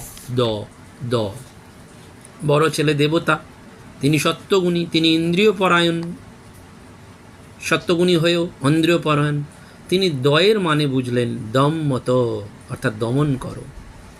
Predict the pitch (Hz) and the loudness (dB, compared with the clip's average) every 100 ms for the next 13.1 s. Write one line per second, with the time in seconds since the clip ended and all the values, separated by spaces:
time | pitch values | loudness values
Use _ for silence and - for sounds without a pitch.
0 | - 165 151 147 156 156 156 156 220 269 | -4 0 2 2 0 0 -2 0 0 -2
1 | - - - - 127 139 147 135 135 113 | -6 -20 -20 -6 2 4 4 4 2 0
2 | 110 107 101 - - 131 - - - - | -2 -8 -10 -10 -12 -14 -16 -18 -18 -6
3 | 135 - 147 151 160 165 185 208 180 143 | -4 -4 -2 0 2 2 2 2 2 2
4 | 185 220 165 - 180 214 - - 175 131 | 2 2 0 -2 -2 -2 -4 -4 -4 -6
5 | - 135 - 165 170 - 127 - 135 127 | -6 -6 -4 -4 -4 -4 -4 -4 -8 -8
6 | 113 - - - - 151 147 - - - | -8 -10 -10 -10 -12 -14 -18 -20 -20 -20
7 | - - - - - - 165 185 196 226 | -20 -20 -20 -20 -12 -2 0 2 2 2
8 | 196 165 185 208 180 175 240 233 117 87 | 2 2 2 0 0 2 2 2 -2 -6
9 | - - - - - - 123 143 165 190 | -16 -20 -20 -20 -20 -10 -2 0 2 0
10 | 196 156 110 - - - - 135 131 160 | 0 0 -2 -8 -20 -20 -6 -2 0 0
11 | - 165 - 214 190 180 165 135 123 123 | 0 -4 -2 0 2 2 2 2 0 -2
12 | - 117 - - - - 113 - - - | -4 -6 -8 -16 -16 -10 -8 -8 -10 -12